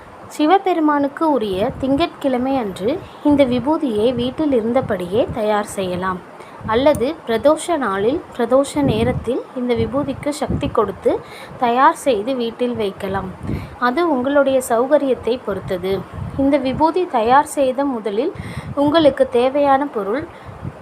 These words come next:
பசுஞ்சாண விபூதி. நாட்டு மருந்து கடைகளில் சொல்லி வைத்து ஒரிஜினல் பசும் சாணத்தால் செய்யப்பட்ட விபூதியை வாங்கிக் கொள்ளுங்கள்.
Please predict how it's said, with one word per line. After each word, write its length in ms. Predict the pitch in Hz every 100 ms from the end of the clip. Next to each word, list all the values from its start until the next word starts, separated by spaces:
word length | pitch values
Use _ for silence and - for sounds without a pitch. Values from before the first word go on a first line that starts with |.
| - -
பசுஞ்சாண 800 | 254 247 339 339 302 247 226 262
விபூதி. 480 | 247 190 190 180 214 269 - - - - - -
நாட்டு 400 | 226 269 311 339
மருந்து 360 | 262 220 254
கடைகளில் 640 | 277 240 208 208 220 247 349 -
சொல்லி 260 | 214 240
வைத்து 340 | 240 190 175 294 - - - -
ஒரிஜினல் 540 | 262 269 - 294 320 330
பசும் 360 | 233 - 302 320
சாணத்தால் 640 | 254 226 233 175 247 254
செய்யப்பட்ட 520 | 240 202 240 226 - 233
விபூதியை 580 | 208 202 233 220 220 262
வாங்கிக் 420 | 214 185 208 208
கொள்ளுங்கள். 480 | 190 175 170 180 185